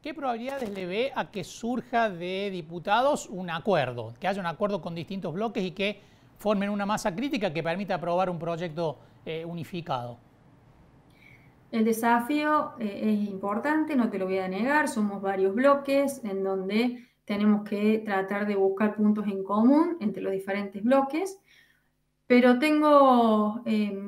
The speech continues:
Speaker 2: una buena percepción en cuanto hay mucha predisposición de poder lograrlo, por ende pongo toda la fe de que podamos tener ciertos puntos de encuentro para poder lograr algún dictamen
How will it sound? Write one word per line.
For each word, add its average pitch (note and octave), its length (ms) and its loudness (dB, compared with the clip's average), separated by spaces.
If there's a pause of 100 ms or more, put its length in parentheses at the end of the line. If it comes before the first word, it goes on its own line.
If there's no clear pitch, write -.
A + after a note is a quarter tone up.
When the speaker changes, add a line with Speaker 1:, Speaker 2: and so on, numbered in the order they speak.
(400)
Speaker 2:
una B3 160 6
buena C4 280 4
percepción A#3 640 0
en A3 100 2
cuanto G3+ 340 -2
hay A3 80 4
mucha B3+ 360 4
predisposición G#3 880 0
de A3 80 4
poder G3 280 0
lograrlo, C#4+ 800 0 (320)
por G#3 180 0
ende A3 640 4
pongo A3+ 280 0
toda A3 200 -2
la G#3+ 120 0
fe B3 440 -2
de F#3+ 140 -2
que F#3+ 140 -6
podamos G3+ 840 0
tener G#3 320 -2
ciertos A#3+ 540 -4
puntos A3 400 2
de G#3+ 80 2
encuentro A3 520 0
para F#3+ 240 -2
poder G3 240 0
lograr G#3 640 0
algún G3+ 720 2 (340)
dictamen A#3+ 840 4